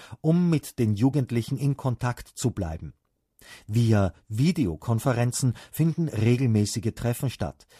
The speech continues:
in denen diskutiert und gespielt wird oder auch Informationen ausgetauscht werden. In Wirklichkeit ist es also gar nicht so still im Louis-Braille-Haus.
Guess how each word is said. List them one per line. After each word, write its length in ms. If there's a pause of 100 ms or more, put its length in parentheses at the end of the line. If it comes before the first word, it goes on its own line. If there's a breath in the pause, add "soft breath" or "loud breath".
(120 loud breath)
in 160
denen 340
diskutiert 800 (140)
und 220
gespielt 560
wird 300 (220 soft breath)
oder 320
auch 180 (220 loud breath)
Informationen 960 (120)
ausgetauscht 800
werden. 320 (880 loud breath)
In 500
Wirklichkeit 800 (320 soft breath)
ist 180
es 140
also 300
gar 280
nicht 180
so 140
still 420 (120)
im 200
Louis-Braille-Haus. 1200